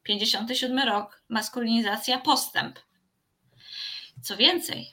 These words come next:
w pięćdziesiątym pierwszym roku Kazimierz Pawłowski pisze, cytuję, "Zwolennik nazw żeńskich mógłby się łatwo narazić na zarzut ciasnej pedanterii naukowej,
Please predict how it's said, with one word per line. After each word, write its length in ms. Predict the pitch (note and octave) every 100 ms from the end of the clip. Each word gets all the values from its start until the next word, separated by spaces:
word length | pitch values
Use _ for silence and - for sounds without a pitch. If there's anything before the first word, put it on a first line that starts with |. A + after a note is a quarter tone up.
| -
w 60 |
pięćdziesiątym 560 | - A#3 A3 A#3+ C4 C4+
pierwszym 320 | C4+ B3 C4
roku 260 | G3+ A3+ B3+
Kazimierz 440 | A3+ A#3+ C4 C4
Pawłowski 580 | - A3+ G#3 G#3 - A3+
pisze, 480 | A3+ A3+ - D3+ - - _ _ _ _
cytuję, 580 | - A#3 G3 G3 A#3+ - _ _ - - - - -
"Zwolennik 760 | A3+ A#3 B3 D#4 F4+ F4 -
nazw 260 | B3+ D4 B3
żeńskich 720 | A#3 F3+ F#3+ - - C4+ -
mógłby 500 | A#3 E4 E4+ C4 D4+
się 200 | - A3+
łatwo 380 | A3+ E4+ - C#4+
narazić 600 | C4 A3 B3 D4 C#4 -
na 180 | A#3 A#3
zarzut 420 | A#3+ D#4 C#4 A#3+ -
ciasnej 500 | E4+ E4+ - C4+ C#4
pedanterii 600 | B3+ A#3 A#3 D4+ C#4+ A3
naukowej, 720 | G#3 - G3 F#3+ A3+ D#4+